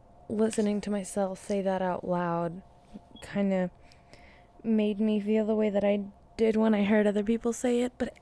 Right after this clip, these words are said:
you know, I didn't think it was possible. I was like, "Well, obviously there are people listening," because I was listening. So it was obvious to me, but knowing that the creator didn't really know that,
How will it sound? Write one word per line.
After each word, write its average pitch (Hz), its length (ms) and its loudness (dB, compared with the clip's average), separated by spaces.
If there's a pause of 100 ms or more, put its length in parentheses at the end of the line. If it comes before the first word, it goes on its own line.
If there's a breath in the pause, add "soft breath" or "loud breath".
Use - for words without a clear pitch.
(120)
you 247 100 6
know, 240 180 4 (1000 loud breath)
I 240 120 4
didn't 214 260 0
think 208 280 -2
it 214 120 2
was 190 140 -2
possible. 196 540 -6
I 220 100 -6
was 214 220 -6
like, 226 180 -6
"Well, 220 140 0 (100)
obviously 185 1400 2
there 160 180 2
are 170 140 4
people 180 280 0
listening," - 920 2 (840 soft breath)
because 208 240 8
I 285 140 6
was 269 200 8
listening. 175 720 2 (1040 soft breath)
So 254 260 10
it - 40 8
was 240 140 6
obvious 262 600 6
to 214 80 -2
me, 180 220 0
but 175 300 2 (920 soft breath)
knowing 240 420 6
that 240 100 4
the 240 100 4
creator 247 400 4
didn't 226 320 2
really 226 300 4
know 214 260 4
that, 185 360 0